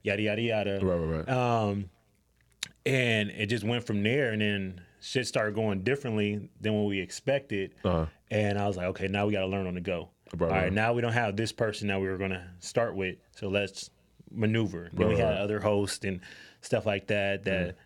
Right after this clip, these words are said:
Speaker 1: came apart and had to leave, and, you know, so forth and so forth. But yeah, it was like a, a uphill battle.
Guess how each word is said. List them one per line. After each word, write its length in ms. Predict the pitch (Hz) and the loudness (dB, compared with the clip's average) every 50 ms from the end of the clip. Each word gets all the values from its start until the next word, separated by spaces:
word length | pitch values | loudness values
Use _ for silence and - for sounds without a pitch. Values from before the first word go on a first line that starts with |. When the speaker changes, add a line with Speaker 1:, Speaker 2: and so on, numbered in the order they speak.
| _ _ | _ _
Speaker 1:
came 180 | - 117 110 107 | -2 0 0 0
apart 480 | 104 107 - 110 107 101 101 101 90 98 | 0 0 0 2 2 2 2 0 -2 -2
and 220 | 92 87 90 90 - - _ _ _ | -4 -4 -6 -8 -12 -16 _ _ _
had 240 | - - 107 101 87 | -8 -6 -6 -4 -4
to 80 | 90 104 | -2 0
leave, 400 | 104 104 104 - - 104 92 92 | 0 0 0 0 0 -2 -2 -4
and, 240 | 92 90 90 87 | -6 -6 -8 -6
you 120 | 90 113 104 | -4 -4 -2
know, 240 | 92 85 85 90 87 | -2 -2 -4 -6 -10
so 240 | - - - 104 95 | -10 -6 -4 -4 -2
forth 220 | - 104 95 - | -2 -2 -4 -4
and 80 | 92 - | -4 -4
so 160 | - 113 113 | -2 -2 0
forth. 340 | - - 98 95 92 90 87 | 0 -2 -2 -2 -4 -4 -4
But 360 | 87 95 87 82 78 - - - - - - - - _ - | -4 -4 -4 -4 -4 -8 -12 -18 -20 -20 -20 -20 -20 _ -4
yeah, 240 | 87 92 101 107 | 0 2 2 2
it 60 | 101 98 | 2 0
was 180 | 101 98 92 | 0 -2 -2
like 200 | 101 92 87 - | -2 -2 -2 -4
a, 180 | 92 85 85 85 - _ _ - - | -4 -6 -6 -8 -12 _ _ -10 -8
a 120 | - - | -4 -2
uphill 360 | 113 110 - - 113 110 104 | -2 -2 0 0 0 0 0
battle. 380 | 98 107 110 117 110 107 104 | 2 2 2 4 4 2 0